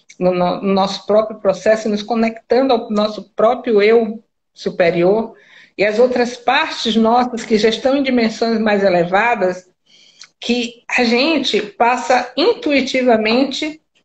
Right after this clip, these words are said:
a falar, né,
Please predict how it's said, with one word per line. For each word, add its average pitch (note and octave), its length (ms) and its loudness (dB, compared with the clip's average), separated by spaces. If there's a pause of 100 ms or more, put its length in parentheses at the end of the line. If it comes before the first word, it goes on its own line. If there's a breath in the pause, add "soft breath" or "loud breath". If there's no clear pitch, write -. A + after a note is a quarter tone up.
(180)
a A3 160 -2
falar, A#3 800 -2 (840)
né, A#3+ 180 -6